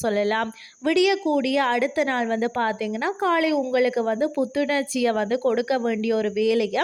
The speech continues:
அந்த முருகப்பெருமான் பார்த்து கொள்வாருன்னு சொல்லலாம். இரவு நேரத்துல தான் இந்த ராகு பகவான், கேது பகவான், சனி பகவானின் ஆதிக்கம் எல்லாம் வந்து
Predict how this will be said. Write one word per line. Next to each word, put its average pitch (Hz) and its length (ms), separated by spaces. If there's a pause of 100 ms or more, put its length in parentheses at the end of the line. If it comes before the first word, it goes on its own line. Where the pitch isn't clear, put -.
(140)
அந்த 320 240
முருகப்பெருமான் 311 960
பார்த்து 240 380
கொள்வாருன்னு 226 640
சொல்லலாம். 220 600
இரவு 277 320
நேரத்துல 247 600
தான் 233 280
இந்த 240 300
ராகு 233 380
பகவான், 233 560
கேது 233 340
பகவான், 233 580
சனி 240 340
பகவானின் 233 720
ஆதிக்கம் 240 580
எல்லாம் 226 340
வந்து 208 300